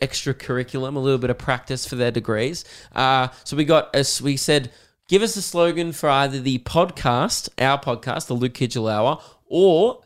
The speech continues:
a slogan for this poo truck business, because funny poo." Um, and this one came in from Declan. Uh, this was a poo truck slogan. <laughs> I, I was a big fan of it. Uh, "My town's poo truck."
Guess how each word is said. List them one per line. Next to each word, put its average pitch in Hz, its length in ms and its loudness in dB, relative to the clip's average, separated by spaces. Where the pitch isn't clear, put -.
a 131 60 -2
slogan 156 540 4
for 139 100 -4
this 135 180 -2
poo 143 260 -2
truck 127 340 -4
business, 107 460 -4
because 123 460 -6
funny 127 440 -4
poo." 107 380 -10
Um, 123 420 2
and 131 240 2
this 185 160 2
one 185 140 2
came 151 220 2
in 147 100 0
from 120 260 -4
Declan. 180 600 -2
Uh, 117 200 4
this 120 160 -4
was 123 140 -2
a 110 160 -2
poo 139 280 -6
truck 123 300 -4
slogan. 127 580 -4
<laughs> - 60 -20
I, 123 440 0
I - 40 4
was 123 120 2
a 120 40 0
big 151 200 2
fan 117 240 -4
of 120 100 -6
it. 175 160 -8
Uh, 117 360 0
"My 147 300 0
town's 151 600 0
poo 160 300 0
truck." 127 500 -2